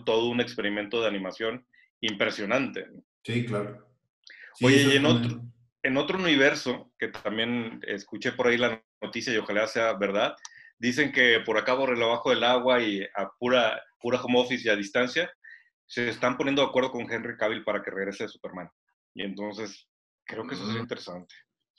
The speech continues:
Speaker 1: O sea,
Speaker 2: Ya, había
Speaker 1: Henry
Speaker 2: rumor-, había rumores de que se lo querían llevar a Marvel para que fuera Wolverine, para que fuera el
Speaker 1: Ah,
Speaker 2: nuevo
Speaker 1: así
Speaker 2: Wolverine.
Speaker 1: es, así es. Yo creo que eso fue lo que dijeron, "No, no, no, no,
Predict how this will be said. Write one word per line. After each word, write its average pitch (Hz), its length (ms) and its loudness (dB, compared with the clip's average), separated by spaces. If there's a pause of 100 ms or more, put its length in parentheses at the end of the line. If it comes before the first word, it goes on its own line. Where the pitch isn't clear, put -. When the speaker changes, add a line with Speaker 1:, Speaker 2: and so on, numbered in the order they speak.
(260)
Speaker 1:
O - 40 -20
sea, 123 140 0
Speaker 2:
Ya, 107 220 0
había 156 240 8
Speaker 1:
Henry 131 180 8
Speaker 2:
rumor-, 120 180 8
había 147 280 8
rumores 147 380 4
de 127 100 0
que 123 80 -4
se 123 80 -4
lo 113 140 -4
querían 123 280 -2
llevar 120 220 -2
a 120 40 0
Marvel 120 380 0
para - 160 -6
que 104 100 -6
fuera 104 220 -8
Wolverine, 104 680 -2
para - 160 -14
que - 80 -12
fuera 110 180 -6
el 107 60 2
Speaker 1:
Ah, 113 80 0
Speaker 2:
nuevo 101 320 -2
Speaker 1:
así 110 180 4
Speaker 2:
Wolverine. 117 260 4
Speaker 1:
es, 104 140 0
así 110 260 0
es. 120 80 4
Yo 139 100 2
creo 156 160 4
que 160 80 2
eso 160 160 2
fue 151 160 4
lo 156 120 6
que 147 80 2
dijeron, 131 240 4
"No, 151 100 2
no, 180 100 0
no, 196 140 -2
no, 208 100 -4